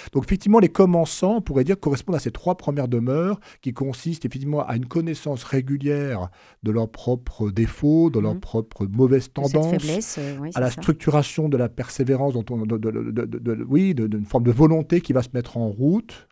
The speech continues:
Speaker 1: hein, et, et, et une forme
Speaker 2: Et elle
Speaker 1: de
Speaker 2: s'applique sur quoi, cette volonté ? Pardon de vous couper.
Speaker 1: Elle s'applique, elle s'applique sur le fait que les choix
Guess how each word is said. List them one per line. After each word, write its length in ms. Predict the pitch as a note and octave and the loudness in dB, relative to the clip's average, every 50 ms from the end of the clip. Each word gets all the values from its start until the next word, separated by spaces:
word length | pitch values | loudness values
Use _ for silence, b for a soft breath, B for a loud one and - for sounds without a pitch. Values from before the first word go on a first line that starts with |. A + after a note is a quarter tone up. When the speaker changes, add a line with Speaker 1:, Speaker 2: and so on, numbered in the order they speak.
| - | -8
Speaker 1:
hein, 240 | B2 B2+ D3 F#3+ G#3 B B B B B B B B - - | -4 -2 -2 -2 -2 B B B B B B B B -4 0
et, 80 | B2+ C3 | 4 4
et, 540 | C#3+ D#3 D#3 C#3+ - - B2+ B2 - D3+ | 6 6 4 4 2 2 -2 0 4 4
et 40 | C#3+ | 4
une 140 | D#3 E3+ E3+ | 6 4 2
forme 240 | - - - G3 G3+ | 2 2 4 4 6
Speaker 2:
Et 40 | G#3 | 6
elle 80 | G#3+ - | 6 6
Speaker 1:
de 20 | |
Speaker 2:
s'applique 300 | - B3 A#3 C4 B3 - | 4 4 2 -2 -2 -2
sur 120 | - B3 | -2 -2
quoi, 140 | A#3+ - A#3+ | -2 -2 -2
cette 160 | A#3+ - A3 | -2 -2 -4
volonté ? 400 | F3 F3 F3+ F3 E3+ D#3+ - F3 | -2 -2 -2 -2 -4 -4 -6 -6
Pardon 240 | F3+ F#3+ E3 E3+ E3+ | -6 -6 -8 -8 -8
de 80 | D#3+ E3+ | -8 -8
vous 80 | E3+ | -10
couper. 320 | - - E3 - E3+ E3+ - _ | -12 -12 -14 -12 -14 -14 -14 _
Speaker 1:
Elle 140 | - D3 E3 | -2 -2 0
s'applique, 440 | - - G3 F3+ F#3 A#3 A3 - - - | 4 4 4 6 4 2 0 -2 -2 0
elle 120 | E3+ D#3+ | 2 2
s'applique 360 | - - F#3+ - - A#3 A3 | 4 2 2 2 2 -2 -2
sur 160 | - - E3 D#3 | 0 2 2 2
le 40 | |
fait 220 | C#3+ - G3 G#3 - | 4 4 2 0 2
que 100 | - C#3+ | 4 4
les 100 | C3 C3+ | 6 6
choix 580 | - - - - - G3+ G3 G#3 A3+ B3 A#3+ | 4 2 -2 2 4 6 6 6 6 4 0